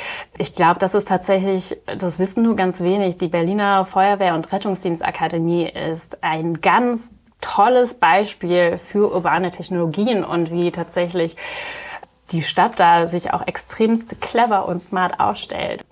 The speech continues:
Die gehen ja nicht nur irgendwie im Falle von Feuer irgendwie tatsächlich vor Ort, sondern auch bei Regenwasser et cetera, Überflutungen sind die natürlich am Start. Und die bilden ganz, äh, deutschlandweit tatsächlich auch aus. Also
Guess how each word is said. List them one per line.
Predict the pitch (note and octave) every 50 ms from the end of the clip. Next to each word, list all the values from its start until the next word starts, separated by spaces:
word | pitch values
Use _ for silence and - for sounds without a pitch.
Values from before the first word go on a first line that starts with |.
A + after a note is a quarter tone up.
| - - -
Die | - G3+ G3+ G3 F3
gehen | F3+ G3 F#3+ F#3+ G3+ G3+
ja | F#3+ F3+ F3+ F3 F3 -
nicht | F#3+ G3 F#3+ F#3+ -
nur | F#3+ F#3 F#3 F#3 -
irgendwie | - E3+ F3 F3+ E3+ F#3 F3 E3+ F3
im | E3+ - E3+
Falle | - - F3+ F3 F3+ F3+
von | - E3 D#3+
Feuer | E3 - A3+ A3+ A#3+ A#3+ A3+ A3+ A3 G#3 G#3 G#3 G3+ -
irgendwie | G3 G3+ G3+ F#3+ - - G3 G3 G3 F#3+ F#3+ F#3+ F#3+ - - -
tatsächlich | - F#3+ F3+ - F#3+ F3+ - - F#3 E3+ - - - - _ _ - - - - - - G3+
vor | - - G3 F3 - -
Ort, | F3 F3 F3 F3+ F3 -
sondern | F#3 F3 E3+ F3 E3+ F3 E3+ - - - - - - -
auch | - E3+ F3 F3+ F3+
bei | - F3 F3 F3+ F3+ F3
Regenwasser | E3+ F3 F3+ F3+ F#3+ F3 D#3+ D#3+ E3 - F3 E3 E3 E3 E3 E3 E3 - -
et | - E3+ -
cetera, | - F3+ E3+ - F3+ E3 F3 E3+
Überflutungen | C3 F3 F3+ F3+ F3+ - - F3 F3+ F3+ F3+ F3 E3 E3+ E3 E3 D#3
sind | F3 E3 E3
die | E3+
natürlich | D#3+ D#3 D3+ D3+ - E3 D#3+ D#3 D#3 -
am | - E3
Start. | E3 - - D#3+ D3 - - -
Und | - F#3+
die | G3 G#3+
bilden | F#3 A3+ A#3+ C4 C4+ B3+ B3 A3+
ganz, | G#3+ A3 A#3 A#3 - - - -
äh, | - E4 - - - - - - - - - - -
deutschlandweit | A3+ A3 A#3 A#3 A3+ G3 F#3+ - - G3+ F#3+ -
tatsächlich | - - - - F3+ E3 E3+ D#3 E3+
auch | - - - -
aus. | F3+ E3 D3 - - -
Also | - E3+ E3 E3+ F3 F3 E3+